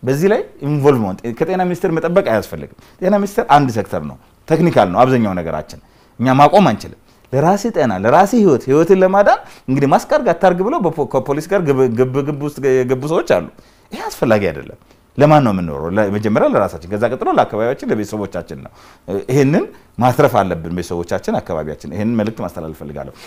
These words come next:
ሁለተኛው እንደዚህ አይነት ነገሮች እንዳይመጡ እንደ መንግስት የምንወስዳቸው እርምጃዎች ደግሞ ቅድም እንዳልኩ ሁሉም ሴክተር ተባብሮ ከአየር መንገድ ጀምሮ፣ እ፣ ምርመራዎችን በማጠናከር በማስፋት አብዛኛው ሰው እንደዚህ ታሞ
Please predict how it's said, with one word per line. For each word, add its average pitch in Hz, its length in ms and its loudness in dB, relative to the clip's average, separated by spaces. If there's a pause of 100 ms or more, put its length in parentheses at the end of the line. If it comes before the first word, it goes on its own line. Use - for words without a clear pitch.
(160)
ሁለተኛው 240 520 0 (600)
እንደዚህ 160 300 -2
አይነት 170 140 0
ነገሮች 160 280 -2
እንዳይመጡ 160 380 -6
እንደ 151 220 -2
መንግስት 151 320 -4
የምንወስዳቸው 135 600 -8
እርምጃዎች 135 440 -6
ደግሞ 214 240 -8
ቅድም 117 260 -4
እንዳልኩ 143 340 -2 (440)
ሁሉም 123 280 -2
ሴክተር 135 320 0
ተባብሮ 92 420 -2 (380)
ከአየር 202 320 4
መንገድ 110 260 0
ጀምሮ፣ 101 280 -2 (520)
እ፣ 92 80 -4 (280)
ምርመራዎችን 123 600 2
በማጠናከር 90 760 -4
በማስፋት 101 600 0 (320)
አብዛኛው 143 440 2
ሰው 175 140 -2
እንደዚህ 117 280 -2
ታሞ 123 240 4